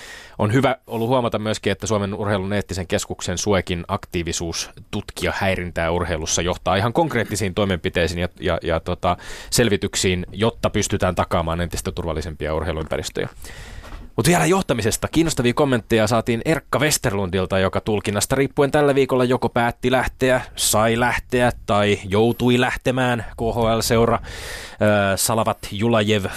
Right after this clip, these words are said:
Ufasta. Hän totesi, ö, Yle Urheilun Joska Saarisen jutussa, että venäläinen kulttuuri on todella autoritäärinen ja valmentajakeskeinen. Vuorovaikutus on enemmän yksisuuntaista, että valmentaja kertoo, mitä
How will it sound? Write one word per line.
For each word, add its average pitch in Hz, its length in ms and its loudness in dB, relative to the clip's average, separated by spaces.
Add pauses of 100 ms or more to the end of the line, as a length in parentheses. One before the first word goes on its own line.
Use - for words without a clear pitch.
(220)
Ufasta. 156 520 2 (160)
Hän 110 200 -4
totesi, 120 460 0 (100)
ö, 101 520 -4
Yle 113 220 -2
Urheilun 101 360 0
Joska 107 220 -4
Saarisen 98 320 2
jutussa, 101 340 -2
että 92 180 -2
venäläinen 120 480 0
kulttuuri - 400 -2
on 90 140 -4
todella 143 360 4
autoritäärinen 87 720 0
ja 82 60 -2
valmentajakeskeinen. 82 800 -4 (340)
Vuorovaikutus 110 600 2
on 101 100 0
enemmän 101 300 2
yksisuuntaista, 104 800 0
että 101 260 -2
valmentaja 104 500 2
kertoo, 92 500 0
mitä 104 300 -2